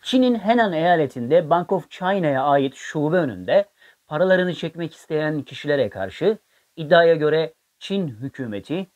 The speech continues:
bankayı ve bankaları tankla koruyordu. Görüntülerde gerçekten de halk sokaktaydı ve tanklar vardı. Ve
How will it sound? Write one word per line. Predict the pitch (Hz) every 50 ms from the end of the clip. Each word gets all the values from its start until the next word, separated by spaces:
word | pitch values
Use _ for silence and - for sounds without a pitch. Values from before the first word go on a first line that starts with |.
| _ _ -
bankayı | 113 117 131 143 180 208 196 - 185 170 170 175 180 170 - -
ve | 151 151 147 123 107
bankaları | 98 101 104 123 143 190 202 180 143 156 135 120 98 110 147 202 214 - _ _ _ _ _
tankla | - 202 220 226 180 175 156 139 123
koruyordu. | - 120 107 101 95 92 80 80 _ _ _ -
Görüntülerde | 131 165 208 269 285 269 - 247 208 170 135 135 175 226
gerçekten | 208 160 175 190 220 214 - 175 139 - 135 123 123 113 107
de | 143 185 214 -
halk | - - 160 196 214 - -
sokaktaydı | - - 143 - 151 139 - - 165 160 143 104 110 135 190 208 - _ _ _ _ - -
ve | 180 202 202 - - - -
tanklar | 170 160 170 - 160 147 139
vardı. | 123 113 101 90 90 85 90 - _ _ _ _ _ _ _ _ _ _ _ _ _ _ _ _ _ _ _ -
Ve | 143 175 220 220